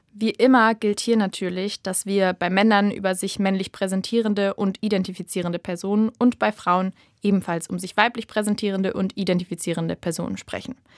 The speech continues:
Dabei ist eben nicht nur vom Cis-Mann und der Cis-Frau die Rede, sondern von jeder Person, die sich als ein solcher beziehungsweise eine solche fühlt.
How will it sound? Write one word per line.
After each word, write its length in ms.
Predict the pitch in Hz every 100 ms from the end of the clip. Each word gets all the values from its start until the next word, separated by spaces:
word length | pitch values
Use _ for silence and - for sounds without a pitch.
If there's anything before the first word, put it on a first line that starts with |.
| - - - _
Dabei 300 | 233 254 247
ist 220 | 240 -
eben 160 | 208 208
nicht 220 | 214 -
nur 120 | 196
vom 300 | - 180 180 -
Cis-Mann 600 | 180 180 185 247 285 277
und 180 | 196
der 100 | 180
Cis-Frau 420 | - 180 - 233 240
die 100 | 226
Rede, 340 | 214 214 208
sondern 240 | 202 190
von 240 | 196 185 175
jeder 300 | 196 247 220
Person, 440 | 190 180 180 185
die 120 | 175
sich 320 | 175 175 - -
als 160 | 185
ein 160 | - 170
solcher 340 | 202 220 202
beziehungsweise 720 | 190 - 233 240 220 196 196
eine 140 | - 170
solche 280 | - 180 -
fühlt. 420 | - 90 -